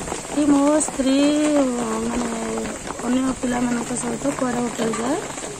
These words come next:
ଏସବୁ ଜିନିଷରେ। କିନ୍ତୁ ମୋ ସ୍ୱାମୀ, ଏତେ ଗୋଟେ କଥା ତାଙ୍କୁ କହିବି ଯେ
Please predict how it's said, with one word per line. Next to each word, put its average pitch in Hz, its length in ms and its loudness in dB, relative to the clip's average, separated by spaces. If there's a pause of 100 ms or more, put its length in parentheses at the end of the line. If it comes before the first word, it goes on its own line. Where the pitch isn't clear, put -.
(100)
ଏସବୁ 247 300 0
ଜିନିଷରେ। 240 440 0 (200)
କିନ୍ତୁ 302 160 4 (360)
ମୋ 294 120 6
ସ୍ୱାମୀ, 294 460 2
ଏତେ 285 200 2
ଗୋଟେ 294 220 4
କଥା 285 260 2
ତାଙ୍କୁ 285 240 4
କହିବି 269 460 4
ଯେ 262 80 4